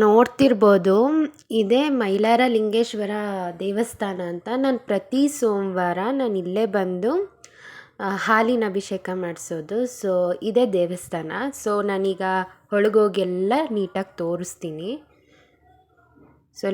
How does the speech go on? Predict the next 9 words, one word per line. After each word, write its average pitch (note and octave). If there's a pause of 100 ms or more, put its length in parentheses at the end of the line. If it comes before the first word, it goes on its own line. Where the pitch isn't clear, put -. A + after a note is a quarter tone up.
ಲೇಟ್ F#3+
ಆಗಿದೆ, F3 (160)
ನೋಡೋಣ F3+ (220)
ಏನು F3 (100)
ಅಂತ, E3+ (160)
ಅಭಿಷೇಕ F#3 (160)
ಆಗಿದೆಯೋ F3+
ಏನೋ F3 (100)
ಗೊತ್ತಿಲ್ಲ. E3+